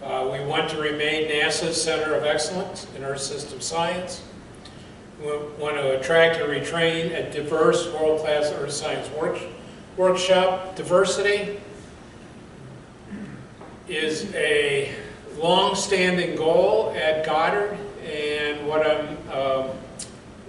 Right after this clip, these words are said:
also proud of is that it has, uh,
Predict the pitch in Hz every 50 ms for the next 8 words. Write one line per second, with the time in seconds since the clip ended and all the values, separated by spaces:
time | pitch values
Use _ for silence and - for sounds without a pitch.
0 | - - - - - - - - 165 165 170 - 185 175 170 175 175 175 175 175
1 | 175 175 175 170 170 170 175 147 147 143 143 151 147 151 151 147 147 147 147 147
2 | 151 156 156 156 - - - - - - 160 147 147 147 143 139 147 147 - -
3 | - - - - - - - - - - - - - - - - - - - 139
4 | 139 143 135 -